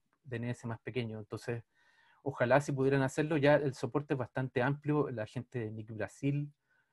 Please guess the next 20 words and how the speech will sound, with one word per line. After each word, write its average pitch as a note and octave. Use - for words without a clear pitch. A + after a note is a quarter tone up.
ellos A#2
fueron B2
uno A#2+
de A2+
los G#2+
pioneros B2+
que A#2+
mo-, A#2
movieron A#2+
todo A#2+
punto B2+
B A2
R A#2+
a G#2+
curvas A#2
elípticas C3
y A#2
ellos B2+
no A#2+
reportaron A#2